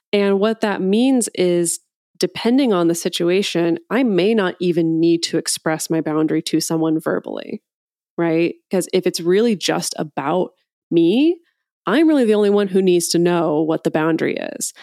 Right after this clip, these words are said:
There are some situations where, of course, there needs to be a buy-in, or, or it is gonna be the most ethical thing to let someone know, "Hey, this is my boundary," rather than letting them just, like, tromp all over you and then you get mad at them or things like that.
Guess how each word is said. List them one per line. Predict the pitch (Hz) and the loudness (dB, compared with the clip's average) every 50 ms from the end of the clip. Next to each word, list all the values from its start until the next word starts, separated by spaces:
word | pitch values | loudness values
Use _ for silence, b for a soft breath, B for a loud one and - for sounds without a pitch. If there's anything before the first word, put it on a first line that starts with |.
| B - | B -2
There | 202 208 | 0 0
are | 214 214 | 0 0
some | - 208 196 | 0 0 0
situations | - 185 - 185 180 180 180 - 170 165 165 | 0 -2 0 2 2 2 2 0 0 0 0
where, | 170 165 | 0 -2
of | 170 | -2
course, | - - 202 185 175 | -2 -2 -2 -2 0
there | - 170 | 0 0
needs | 170 175 175 175 175 - | 2 2 2 2 0 -2
to | 170 | -2
be | - 160 151 | 0 0 -2
a | 156 | 0
buy-in, | - 180 175 170 165 160 156 160 160 165 151 - | -2 -2 -2 -2 0 0 0 0 0 0 -2 0
or, | - 170 165 165 165 165 165 170 165 156 - - _ | -2 0 0 0 0 0 0 0 -2 -2 -4 -6 _
or | 170 160 160 165 160 - | -2 -2 0 -2 -2 -2
it | - 175 151 - | -2 -2 0 0
is | 180 185 165 | 0 0 0
gonna | - 180 170 165 | 0 0 -2 0
be | 151 165 165 | 0 0 0
the | 165 160 | 2 0
most | 160 165 170 170 - - | 0 0 0 -2 -4 -8
ethical | 175 147 - - 160 170 | -8 -8 -6 -6 -6 -4
thing | - - - 269 | -2 -2 -2 0
to | 196 175 | 0 0
let | 175 214 240 240 | 2 2 0 0
someone | - - 208 185 175 170 170 170 175 | 0 0 0 2 2 2 2 2 2
know, | 165 165 170 175 | 2 2 0 -2
"Hey, | 180 - 190 175 170 | -2 -2 0 0 0
this | 170 156 170 165 | 0 0 0 -2
is | 170 160 160 | -2 -2 -2
my | 156 156 160 | -4 -2 -2
boundary," | - 151 151 165 160 147 156 156 156 | -2 0 0 0 -2 -2 -2 -4 -2
rather | - 156 147 - 156 | -2 -4 -6 -6 -6
than | 151 - 160 160 | -6 -4 -4 -2
letting | 156 156 160 160 | -2 -2 -2 -2
them | 151 151 151 | -2 -4 -4
just, | 139 - - | -4 -4 -6
like, | - 151 | -6 -6
tromp | - - 160 160 156 | -4 -6 -4 -4 -2
all | 156 165 160 | -2 0 -2
over | 160 160 160 | -2 0 0
you | 151 151 156 160 | 0 0 0 0
and | 156 156 | 0 -2
then | 156 151 | -2 -2
you | 151 | -2
get | - - - | -2 -2 -4
mad | 170 160 185 - | -2 -4 -4 -6
at | - - | -8 -6
them | - 175 170 | -4 -2 -2
or | 165 165 | -2 -2
things | - 170 175 170 - | -2 -2 -2 -2 -4
like | - - - - | -6 -10 -10 -8
that. | - - - - - | -8 -8 -8 -10 -14